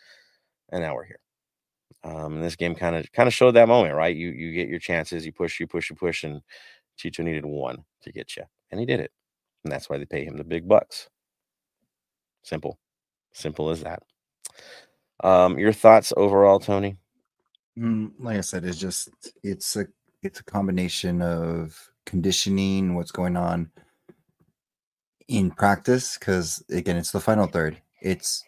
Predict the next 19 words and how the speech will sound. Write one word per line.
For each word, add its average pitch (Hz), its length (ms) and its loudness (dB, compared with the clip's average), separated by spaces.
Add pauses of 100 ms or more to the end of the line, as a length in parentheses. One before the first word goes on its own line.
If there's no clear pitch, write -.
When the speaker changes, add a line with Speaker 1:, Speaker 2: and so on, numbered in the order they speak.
(160)
Speaker 2:
it's, - 800 0 (1600)
we 104 260 2
are 104 120 6
good 104 460 2 (120)
in 104 140 0
the 92 80 2
first 107 380 0
parts, 104 360 2
building 98 460 0
it 95 100 2
up, 98 300 4 (320)
getting 98 200 0
the 95 160 -4
final 92 460 0 (100)
passes 92 540 -2
into 95 320 -6
the 101 100 2
final 104 280 2
third, 113 420 2